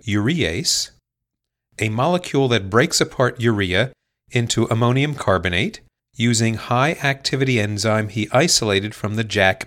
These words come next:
bean plant. A photograph he took under a microscope, published in his nineteen twenty-six paper in the Journal of Biological Chemistry, shows a magnified image of tiny octahedral crystals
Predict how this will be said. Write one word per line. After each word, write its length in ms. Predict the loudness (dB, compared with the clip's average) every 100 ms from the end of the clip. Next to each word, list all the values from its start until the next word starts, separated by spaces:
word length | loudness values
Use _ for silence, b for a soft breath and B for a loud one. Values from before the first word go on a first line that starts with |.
| -6
bean 360 | -4 -2 -4
plant. 520 | -8 -8 -8 -10 -16 -18 _ _ _ _ _ _ _ _ _ _ _
A 140 | 0
photograph 580 | 4 4 4 4 4 4
he 100 | 0
took 240 | -2 0 2
under 220 | 4 4
a 60 |
microscope, 800 | 2 0 2 0 2 0 -2 -10
published 480 | -4 0 2 0 -2
in 180 | -4 -2
his 260 | 0 -2 -2
nineteen 540 | -2 -4 -4 -6 -6
twenty-six 640 | -6 -4 -2 -2 -2 -4
paper 580 | -6 -6 -6 -4 -4 -4 _ _ _ -4
in 220 | -4 -2
the 160 | -4 -2
Journal 360 | -2 0 0
of 160 | -2 4
Biological 640 | 6 6 2 0 -4 -6
Chemistry, 720 | -6 -6 -6 -6 -4 -4 -6 _ _ _ _ _
shows 440 | -4 2 4 4
a 140 | 2 0
magnified 800 | 2 2 2 -2 -2 0 0 0
image 400 | -2 0 -2 -2
of 220 | -6 -6
tiny 540 | -8 -4 -2 -2 -4
octahedral 1000 | -2 -2 -2 -2 -4 -2 -2 -2 0 -2
crystals 640 | -2 -2 -2 -4 -4 -4